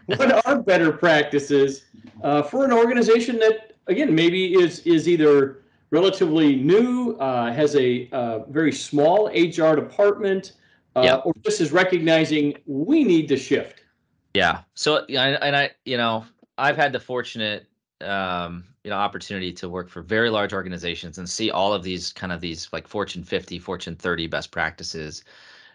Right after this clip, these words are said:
Speaker 1: Um, and then I, I brought that into my organization now, which is a, you know, mid-sized privately owned company.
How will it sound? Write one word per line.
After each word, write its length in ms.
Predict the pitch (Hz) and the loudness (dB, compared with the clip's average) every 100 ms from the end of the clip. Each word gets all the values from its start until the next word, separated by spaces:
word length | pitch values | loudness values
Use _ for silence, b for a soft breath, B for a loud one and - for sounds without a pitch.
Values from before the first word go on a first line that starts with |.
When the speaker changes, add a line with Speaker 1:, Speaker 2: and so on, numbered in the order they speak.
| b | b
Speaker 1:
Um, 600 | 90 90 85 80 80 82 _ | -2 -2 -2 -4 -8 -14 _
and 180 | 98 95 | -8 -6
then 120 | 95 | -4
I, 140 | 87 85 87 | -4 -4 -6
I 40 | |
brought 240 | 85 87 92 | -6 -6 -6
that 100 | 85 | -10
into 160 | 85 | -10
my 160 | 85 87 | -8 -6
organization 500 | 87 82 80 80 90 | -8 -10 -14 -14 -10
now, 140 | 87 | -8
which 140 | 87 90 | -8 -10
is 100 | 87 | -10
a, 180 | 85 87 | -8 -8
you 80 | 120 | -8
know, 120 | 98 | -6
mid-sized 560 | 85 85 - 82 78 - | -6 -8 -6 -6 -6 -8
privately 420 | 85 80 60 80 | -10 -10 -10 -16
owned 160 | 78 78 | -16 -16
company. 420 | 71 - - | -20 -18 -20